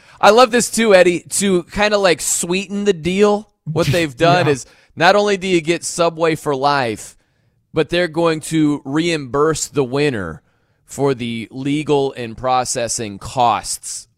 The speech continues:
Speaker 1: of the name change.
Speaker 2: Hmm.
Speaker 1: It's on the house.
Speaker 2: I wonder how much. I don't think that's gotta,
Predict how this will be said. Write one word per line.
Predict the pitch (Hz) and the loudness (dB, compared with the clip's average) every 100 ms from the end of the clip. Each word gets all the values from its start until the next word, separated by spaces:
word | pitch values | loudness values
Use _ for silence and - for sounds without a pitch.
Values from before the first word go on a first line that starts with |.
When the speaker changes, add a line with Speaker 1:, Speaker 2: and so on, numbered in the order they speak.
| 123 | -4
Speaker 1:
of | 120 98 | -4 -4
the | 110 | -10
name | 107 110 117 110 | -8 -8 -8 -8
change. | - 90 73 65 - - _ _ _ 143 | -10 -10 -12 -16 -20 -20 _ _ _ -6
Speaker 2:
Hmm. | |
Speaker 1:
It's | 135 - | -4 -2
on | 147 127 | -2 -2
the | 107 | -8
house. | 101 107 92 - | -6 -4 -6 -6
Speaker 2:
I | 151 | -4
wonder | 190 156 | -2 -2
how | 160 | -2
much. | 156 | -4
I | 170 | -4
don't | 185 143 | -6 -6
think | 131 | -8
that's | 117 151 | -8 -12
gotta, | 123 101 | -14 -16